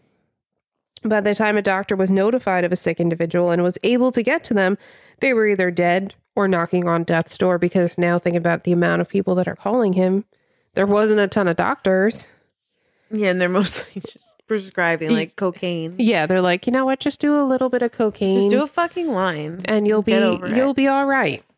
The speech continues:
Speaker 2: Yeah.
Speaker 1: Um, so mass burial sites started to contain several hundred or several thousand bodies.
Speaker 2: Whoa.
Speaker 1: It's estimated that forty-five to fifty percent of Europe's population died from the plague,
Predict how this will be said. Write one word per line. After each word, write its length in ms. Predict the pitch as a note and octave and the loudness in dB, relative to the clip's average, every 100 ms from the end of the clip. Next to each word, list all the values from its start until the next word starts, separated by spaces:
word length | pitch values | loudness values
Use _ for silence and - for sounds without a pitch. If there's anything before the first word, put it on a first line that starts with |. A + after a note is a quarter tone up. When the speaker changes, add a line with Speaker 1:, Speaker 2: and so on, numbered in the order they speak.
| _ | _
Speaker 2:
Yeah. 340 | G3+ F#3+ - A3 _ _ _ _ _ - | -14 -12 -14 -20 _ _ _ _ _ -6
Speaker 1:
Um, 420 | G3+ G3 F#3+ F#3 _ _ _ _ _ _ _ | -4 -2 -4 -8 _ _ _ _ _ _ _
so 200 | - G#3+ | -6 -2
mass 300 | G#3 F3 F#3+ | 2 2 0
burial 380 | - F3 F#3 F#3+ | -2 -2 2 2
sites 320 | G#3+ G#3+ A3 - | 0 0 0 -2
started 340 | G#3+ G#3 G#3+ | -2 0 0
to 80 | A3 | -2
contain 440 | A3 A3 - G3+ | -2 -2 2 0
several 420 | G3+ E3+ F#3 F#3+ G3 | 0 -2 0 0 0
hundred 400 | F#3 F#3+ G3+ - | -2 0 0 0
or 100 | F#3+ | -2
several 500 | - G#3 G#3+ C4 B3+ | 0 -2 0 0 -2
thousand 600 | - A3 G#3+ A3 G#3+ G#3 | -2 0 0 0 0 0
bodies. 560 | E3+ F3 - - - _ _ _ _ _ _ | 0 -2 -4 -12 -18 _ _ _ _ _ _
Speaker 2:
Whoa. 360 | D3 C#3 A2 B2 _ _ _ _ _ _ _ _ _ - | -12 -12 -12 -20 _ _ _ _ _ _ _ _ _ -4
Speaker 1:
It's 200 | G3+ - | -2 0
estimated 500 | F#3+ - G3+ F#3+ F3+ | 0 0 0 2 2
that 240 | F3 D#3 | 0 -2
forty-five 880 | - - G#3+ A3 C4 - G#3 G#3 G#3+ | -6 -4 0 2 2 2 0 2 0
to 100 | - | -2
fifty 360 | G3 G3 - G#3 | -4 -4 -2 -2
percent 480 | - G#3 - F#3 G3+ | -2 -2 0 -2 -2
of 140 | G#3 | -4
Europe's 400 | F3+ F3+ F#3+ - | 0 2 2 -2
population 760 | - F#3+ F#3 F3 F3 F3+ G3+ F#3+ | -4 -4 0 0 2 2 2 2
died 400 | F3 E3 F3 F3 | 0 0 0 -2
from 180 | F#3+ F#3 | 0 0
the 80 | |
plague, 400 | E3+ - E3 D#3+ | 0 0 0 0